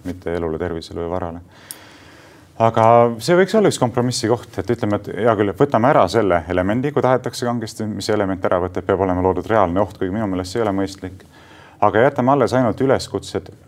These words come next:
vägivallale. Mitte vihkamisele, mitte diskrimineerimisele, mis on totaalselt laialivalguvad ja keegi ei suuda sõna-, s-, sõnastada seda või määratleda, piiritleda. Aga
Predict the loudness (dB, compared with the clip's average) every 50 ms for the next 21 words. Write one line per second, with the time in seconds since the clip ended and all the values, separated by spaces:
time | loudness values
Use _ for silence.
0 | -2 0 0 0 -2 -4 -4 -4 -6 -8 -10 -14 -16 -18 -20 -20 -20 -20 _ _
1 | _ _ _ -2 -2 0 0 2 2 2 0 0 -6 -8 -8 -8 -6 -6 -6 -6
2 | -6 -6 -4 -4 -4 -6 -6 -6 -6 -4 -2 -2 0 -2 -2 -4 -6 -8 -8 -8
3 | -8 -8 -4 -4 -4 -2 2 2 2 2 0 -4 -6 -4 -2 0 0 0 2 2
4 | 2 2 0 -2 -4 -4 -4 -2 -2 -2 -2 -4 -4 -4 -6 -4 -6 -4 -6 -6
5 | -6 -8 -10 -10 -8 -6 -6 -6 -6 -8 -6 -2 0 0 0 0 -2 -6 -8 -10
6 | -10 -8 -10 -10 -12 -12 -12 -12 -6 -4 -2 -2 -2 -2 0 0 0 0 0 -4
7 | -6 -6 -2 0 2 2 2 0 -4 -8 -10 -12 -12 -12 -14 -18 -20 -20 -20 -20
8 | -20 -20 -4 0 2 2 2 2